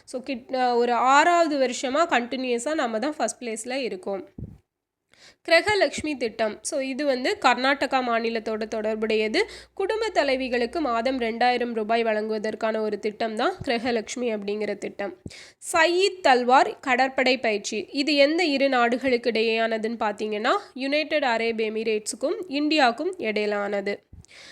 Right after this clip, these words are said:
பாரம்பரிய மருத்துவம் பற்றிய முதல் உலகளாவிய உச்சி மாநாடு எங்க நடந்துச்சுன்னா, குஜராத் காந்தி நகர்ல நடந்துச்சு. So ஜி ட்வென்டி மாநாடு நடந்திருக்கும்ல, அதோட கண்டினியூஷனா தான்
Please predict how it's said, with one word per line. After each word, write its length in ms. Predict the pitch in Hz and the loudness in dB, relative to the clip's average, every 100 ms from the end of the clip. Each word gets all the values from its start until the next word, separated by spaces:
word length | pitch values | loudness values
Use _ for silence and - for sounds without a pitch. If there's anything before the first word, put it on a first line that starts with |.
| - _ _ | -20 _ _
பாரம்பரிய 760 | 330 330 370 440 415 392 359 | -2 0 0 -2 0 2 2
மருத்துவம் 560 | 370 262 247 262 285 294 | 2 2 2 0 0 2
பற்றிய 520 | 285 226 - 233 320 | 2 -2 -2 2 2
முதல் 440 | 302 294 359 403 403 | 4 2 4 4 4
உலகளாவிய 880 | 269 269 285 285 285 262 254 285 285 | 4 4 4 4 4 6 6 2 0
உச்சி 360 | 233 - 294 | -2 -4 -4
மாநாடு 680 | 262 214 208 208 208 330 339 | -2 -2 -2 0 2 2 2
எங்க 340 | 254 240 262 262 | 0 0 2 4
நடந்துச்சுன்னா, 800 | 233 220 220 220 240 220 330 285 | 4 2 -2 -4 -2 2 2 2
குஜராத் 540 | 226 226 294 277 359 254 | -2 0 2 2 2 0
காந்தி 360 | 226 226 233 | 2 2 0
நகர்ல 420 | 233 220 214 208 294 | -2 0 0 0 0
நடந்துச்சு. 480 | 262 208 208 208 | 0 -2 -4 -4
So 220 | 359 359 269 | -4 -2 -2
ஜி 280 | 220 330 | 2 4
ட்வென்டி 320 | 370 359 311 302 | 4 2 0 0
மாநாடு 420 | 247 233 226 226 | 0 2 2 0
நடந்திருக்கும்ல, 760 | 226 208 208 208 196 208 208 311 233 | -2 -2 -2 -4 -4 -4 0 2 2
அதோட 320 | 214 247 269 | 4 4 4
கண்டினியூஷனா 880 | 285 220 220 240 233 233 247 226 202 | 0 -2 -2 -4 -2 -4 -4 -6 0
தான் 220 | 214 403 | 2 0